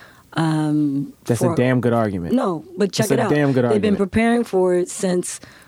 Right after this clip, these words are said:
Speaker 1: let's ju-, we'll st-, we'll go with eighth grade if you want, you know?
Speaker 2: And that's
Speaker 1: So,
Speaker 2: too, and that's
Speaker 1: right.
Speaker 2: too late.
Speaker 1: So they, right, it's way too late,
Speaker 2: Like
Speaker 1: but, but
Speaker 2: third, fourth grade.
Speaker 1: but just for the sake of, of
Speaker 2: Yeah.
Speaker 1: this conversation, right?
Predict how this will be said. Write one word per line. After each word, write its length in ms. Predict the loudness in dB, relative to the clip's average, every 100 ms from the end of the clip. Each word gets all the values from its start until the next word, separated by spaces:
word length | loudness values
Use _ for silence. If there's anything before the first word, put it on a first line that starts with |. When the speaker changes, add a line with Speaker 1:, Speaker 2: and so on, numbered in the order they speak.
| -4
Speaker 1:
let's 240 | -2 0 -2
ju-, 120 | 0
we'll 180 | 0 0
st-, 220 | -2 0
we'll 160 | 0 2
go 180 | 2
with 220 | 4 2 2
eighth 240 | 0 0
grade 320 | 0 0 -2
if 120 | -6 -4
you 100 | -4
want, 280 | -6 -14 -12
you 140 | -4 0
know? 80 | 2
Speaker 2:
And 140 | 2
that's 180 | 2 0
Speaker 1:
So, 100 | -2
Speaker 2:
too, 260 | 0 0 0
and 80 | 0
that's 140 | 0
Speaker 1:
right. 80 | 2
Speaker 2:
too 80 | 2
late. 300 | 0 -2 -4
Speaker 1:
So 180 | -2
they, 220 | 0 0 0
right, 280 | -2 0
it's 180 | 0 -2
way 200 | 0 0
too 160 | 0 -2
late, 120 | 0
Speaker 2:
Like 140 | 0
Speaker 1:
but, 120 | 0 -2
but 80 | 0
Speaker 2:
third, 280 | 2 0
fourth 280 | 0 0 0
grade. 240 | 0 0 0
Speaker 1:
but 120 | 0
just 220 | 0 0
for 80 | 0
the 100 | 0
sake 320 | 0 -2 0
of, 160 | -2 0
of 160 | 2
Speaker 2:
Yeah. 60 | 2
Speaker 1:
this 180 | 0 0
conversation, 680 | -2 0 -2 -4 -4 -2 0
right? 220 | 2